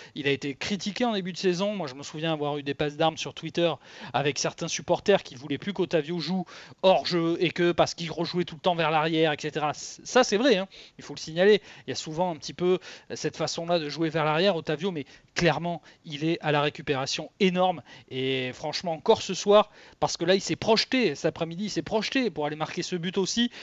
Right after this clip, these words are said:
Donc, il est intéressant quand il fait ça. Donc, voilà pourquoi je mets, euh, je mets Otavio dans, dans mes tops. Alors,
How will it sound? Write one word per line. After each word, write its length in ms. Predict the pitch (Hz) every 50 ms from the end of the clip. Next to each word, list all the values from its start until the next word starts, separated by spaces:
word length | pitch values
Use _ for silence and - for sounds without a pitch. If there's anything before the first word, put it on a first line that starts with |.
| - - -
Donc, 180 | 160 156 - 202
il 100 | 185 202
est 40 |
intéressant 460 | 208 208 - 233 208 202 202 - 220 196
quand 180 | 185 190 165 165
il 60 | 165
fait 120 | - 156
ça. 240 | 143 - 180 180 185 - - - - - -
Donc, 120 | 156 156 160
voilà 180 | 175 180 202
pourquoi 300 | 185 - 170 - - 180
je 120 | 165 160 156
mets, 220 | 147 160 170 160
euh, 140 | 143 131 131
je 100 | 123 147
mets 160 | 151 170 175 - -
Otavio 580 | 220 208 - 214 190 165 147 147 190 202 202 - - - - - _ _ _
dans, 400 | - 165 165 160 156 151 147 147
dans 160 | 147 151 190 208
mes 140 | 208 202
tops. 280 | 185 - 175 143 - -
Alors, 280 | - 208 196 - -